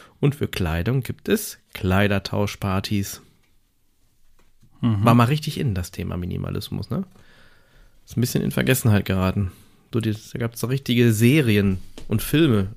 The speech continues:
Speaker 1: drüber bei Netflix, wenn ich das
Speaker 2: Mhm.
Speaker 1: so sagen darf.
Speaker 2: Hier, Schweighöfer und, äh, der andere?
Speaker 1: Mhm.
Speaker 2: F-, äh, Florian David Fitz, ne? Oder? War das der?
Speaker 1: Ich glaube, ja.
Speaker 2: Äh, hundert Dinge hieß der Film. Wie war das noch? Freunde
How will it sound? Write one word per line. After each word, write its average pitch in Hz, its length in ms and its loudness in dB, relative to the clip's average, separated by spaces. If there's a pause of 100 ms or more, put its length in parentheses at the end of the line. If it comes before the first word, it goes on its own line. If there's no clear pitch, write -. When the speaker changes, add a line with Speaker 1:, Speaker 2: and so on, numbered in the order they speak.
Speaker 1:
drüber 98 360 -4
bei 98 180 -2
Netflix, - 920 -6 (180)
wenn 147 180 6
ich 117 60 4
das 110 100 2
Speaker 2:
Mhm. 143 40 4
Speaker 1:
so 180 60 0
sagen 76 340 -8
darf. 78 260 -12 (340)
Speaker 2:
Hier, 151 240 4
Schweighöfer 160 640 2
und, 151 280 4
äh, 135 200 2
der 127 140 2
andere? 170 360 4 (320)
Speaker 1:
Mhm. 95 420 2
Speaker 2:
F-, 202 300 2
äh, 123 200 0
Florian 170 760 4
David 143 320 4
Fitz, - 340 -2 (220)
ne? 180 340 8
Oder? 202 300 4
War 139 80 6
das 170 160 4
der? 196 140 4 (140)
Speaker 1:
Ich 107 120 -8
glaube, 107 240 -2
ja. 90 440 -4
Speaker 2:
Äh, 131 260 4
hundert 196 440 6
Dinge 123 300 4 (340)
hieß - 220 -6
der 120 100 -2
Film. 104 360 -2 (800)
Wie 127 120 0
war 143 100 4
das 123 160 0
noch? 110 220 -2
Freunde 196 640 4